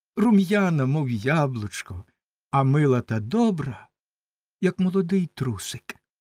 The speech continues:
Працювала вона ретельно, а працюючи, увесь час, мов пташка, співала. Та співала так гарно, як янголи на небі. А звали її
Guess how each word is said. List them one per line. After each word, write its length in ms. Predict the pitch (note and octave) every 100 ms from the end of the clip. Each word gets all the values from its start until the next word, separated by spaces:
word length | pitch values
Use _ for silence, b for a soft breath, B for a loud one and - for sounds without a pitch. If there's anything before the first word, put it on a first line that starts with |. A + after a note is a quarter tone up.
| _ _ _ _ _ _ _ _ _ _
Працювала 600 | - C#3 - D3 D3 D3
вона 260 | C3+ C3+ C3
ретельно, 800 | A#2 G#2 - A2+ C#3+ E3 F#3 F3+ _ _ _ _ _
а 220 | C#3 D3+
працюючи, 1080 | - D3 F#3+ - C#4+ B3+ B3 - A3 G#3 E3+ _ _ _ _ _ _ -
увесь 380 | G#3 B3+ B3+ -
час, 460 | - G#3+ F3+ -
мов 200 | D#3 C#3+
пташка, 400 | - A3 - C3
співала. 640 | - - E3 B2 G2+ G2 _ _ _ _ _ _ _ _ _ _ _ _ _
Та 100 | C3
співала 560 | - - A2+ C3 B2+ G#2+
так 300 | - G#2+ F#2
гарно, 580 | F#2+ B2+ G#3 C3 F2+ - _ _ _ _ _ _ -
як 220 | C#3+ -
янголи 680 | B2+ D#3 B2 F#2+ G2+ F#2+ G2
на 140 | G#2
небі. 380 | F#2 F#2 - - _ _ _ _ _ _ _ _ _ -
А 120 | F#3
звали 420 | E3+ D4 C#4+ C#3
її 460 | G#2 G2+ F#2+ F#2